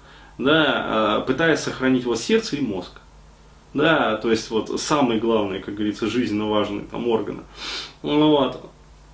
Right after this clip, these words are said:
Ну, соответственно, если уже все, короче говоря, вот, накрылось медным тазом, вот, э, в последнюю очередь уже сдается мозг, а вот, и получается, что кукушка едет.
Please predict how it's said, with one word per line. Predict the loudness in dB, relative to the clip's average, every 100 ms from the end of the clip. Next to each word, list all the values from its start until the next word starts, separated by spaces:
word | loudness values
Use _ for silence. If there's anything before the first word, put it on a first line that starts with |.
| -20 -20 -20 -20 -16 -4
Ну, | 2 2
соответственно, | 4 2 4 4 2 -2 0 2
если | 4 4 2
уже | 2 4 4 2
все, | 0 0 0
короче | 0 -4 -4 -4
говоря, | -2 0 0
вот, | 0 -2
накрылось | -2 4 6 4 2
медным | -6 -6 -6
тазом, | -8 -8 -10
вот, | -12 -12 -12
э, | -10 -8 -6 -6 -6
в |
последнюю | -6 0 2 4 2
очередь | 0 -2 -6 -6
уже | -4 -2
сдается | -2 0 0 0 -2
мозг, | -2 -2 -4 -12 -20 -20 -20 -20 -10
а | -4
вот, | 0 4 4 2
и |
получается, | -2 -2 -2 -2 -4 -4
что | -8 -4 -2 -2
кукушка | -8 -4 -4 -4 -8
едет. | -8 -8 -10